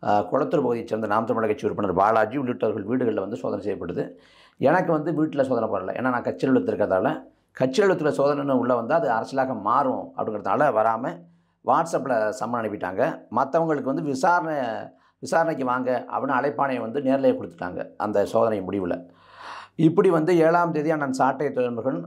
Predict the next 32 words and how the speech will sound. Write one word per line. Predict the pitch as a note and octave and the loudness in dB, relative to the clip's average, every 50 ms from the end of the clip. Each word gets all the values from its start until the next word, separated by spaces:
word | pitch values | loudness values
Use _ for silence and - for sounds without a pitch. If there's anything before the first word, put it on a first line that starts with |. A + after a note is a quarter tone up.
| - - - - | -12 -14 -6 0
ஆஹ், | A#2 A#2+ A#2+ A#2 A#2 A2+ A2 G#2+ G#2+ | 2 4 4 6 4 4 4 2 2
அண்ணன் | G#2+ A2 A#2+ A#2+ A#2 A2 | 0 -2 -4 -4 -2 0
மதிவாணன், | A2 A2+ B2+ B2+ B2+ A#2 A#2+ C3+ F3 F3+ - | 0 2 2 2 2 2 2 -2 -4 -4 -6
எட்டாம் | A#2+ - - D3+ D3 | -6 -4 -2 -2 0
தேதி | C#3+ C#3+ B2+ A#2 | 0 -2 -2 -2
நானும் | A#2 A#2 A#2+ B2 C3 C3+ | 0 0 0 0 0 -2
தம்பி | C3 A#2+ A2+ A2+ | -2 -4 -4 -6
தென்னகிருஷ்ணன் | G#2+ - A2 A2 A#2 A2 G#2 G#2 G#2 - - G#2+ | -6 -6 -6 -4 -4 -2 -2 -4 -4 -2 -4 -4
எல்லாம் | F#2+ G2 A2 G#2 F#2 E2+ - | 0 0 0 0 0 0 -2
ஆஜராகிறோம். | F2 G2+ F#2+ F#2+ F#2 E2+ E2 E2+ - - - - - _ _ _ _ - _ _ _ - | -2 -2 0 2 2 2 0 -2 -4 -6 -8 -12 -20 _ _ _ _ -20 _ _ _ 0
இதுல | C#3+ F3 G3 G#3+ G#3+ F#3 | 2 4 6 6 6 4
வந்து | F3 E3+ E3+ F3+ A3+ G#3+ F#3+ E3 D3 C3+ B2 - - - B2 | 4 4 4 4 4 6 6 6 4 4 2 0 -4 -4 -2
என்ன | B2+ D#3+ E3+ G#3+ A3 G3+ E3+ | 0 0 2 4 4 2 4
வழக்கு | C3 C3 C#3+ D#3+ F#3 E3+ D#3+ E3 E3 D3+ C#3+ - - | 4 2 2 2 2 0 -2 -4 -6 -8 -8 -6 -4
அப்படின்னு | A2 A#2 A#2 D3+ D#3+ C#3 A#2+ | -4 -2 -2 -4 -6 -6 -4
நான் | A#2+ B2+ D3 E3+ F3 E3+ D#3 | 0 2 2 2 2 0 -2
வந்து | D#3+ E3+ F3 F3 | -6 -6 -6 -4
யூகிச்சு | D#3 D#3 E3+ F3 E3+ E3 C#3 B2 | -4 -4 -4 -4 -6 -8 -6 -2
போறது | C#3+ C3 B2+ B2 A#2 | 0 0 2 2 0
என்னன்னா, | A2+ G#2 G#2 G2+ A2+ C3+ E3 E3+ - - _ _ _ _ _ - _ _ - | -2 -4 -4 -6 -6 -6 -6 -6 -10 -18 _ _ _ _ _ -20 _ _ 2
ஆஹ், | B2+ B2 A#2+ A2+ G#2+ A#2 | 2 4 4 2 2 4
ஓமலூர், | C#3+ E3+ F#3+ F#3+ F#3 F3 D#3+ B2+ | 4 4 4 4 2 2 0 0
சேலம் | - D#3 D#3 D#3+ D#3+ D#3 D3 C#3 C3 B2 A2+ A2 G#2+ - - | 0 2 2 2 2 2 2 0 0 -2 -2 -4 -6 -4 -2
ஓமலூர்ல | B2 C#3+ D3+ D3+ D3 C3+ B2 B2+ A#2 | 0 0 0 0 0 0 0 0 -2
வந்து | A2+ A2+ A2 A#2+ D#3+ F#3 - - | -2 -4 -4 -4 -4 -4 -4 -4
ஒரு | - B2 A#2+ A#2 | -2 0 2 2
ரெ-, | A2 A2+ A2+ A2+ A2+ A2 G#2+ | 4 4 4 4 4 4 4
ரெண்டு | A2+ B2 D3 - C#3 | 2 2 2 2 2
பேரோ | C3 D3+ E3 F#3+ E3 C#3+ | 2 4 4 4 2 2
மூணு | C#3+ D3 C#3 | 0 0 2
பேரோ | B2+ C#3 B2+ | 2 0 0
சேர்ந்து, | B2 - B2+ A#2 A2+ B2 E3 | 0 0 -2 0 0 0 0